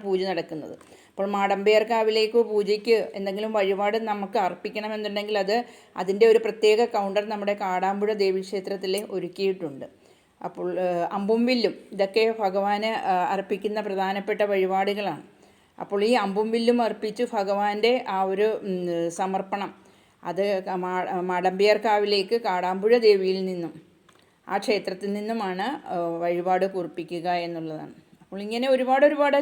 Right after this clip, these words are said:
ചരിത്രം ഉറങ്ങുന്ന ക്ഷേത്രമാണ് മാടമ്പിയാർക്കാവും നമ്മുടെ, ഏഹ്,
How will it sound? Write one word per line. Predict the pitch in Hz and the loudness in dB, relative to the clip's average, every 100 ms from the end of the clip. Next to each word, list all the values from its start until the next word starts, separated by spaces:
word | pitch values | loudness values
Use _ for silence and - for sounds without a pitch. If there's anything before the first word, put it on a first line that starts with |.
| 294 | 4
ചരിത്രം | 240 214 247 254 | 2 2 0 2
ഉറങ്ങുന്ന | 254 247 247 247 | 2 0 0 -2
ക്ഷേത്രമാണ് | 247 233 208 214 233 220 | -2 -2 -2 -4 -6 -6
മാടമ്പിയാർക്കാവും | 214 202 185 190 208 196 208 196 190 190 - - - _ - | -6 -4 -4 2 4 4 2 0 0 -2 -10 -20 -20 _ -8
നമ്മുടെ, | 180 190 196 190 - - - 196 | -2 2 2 0 -4 -18 -12 -6
ഏഹ്, | 175 170 165 160 | -2 -2 -2 -4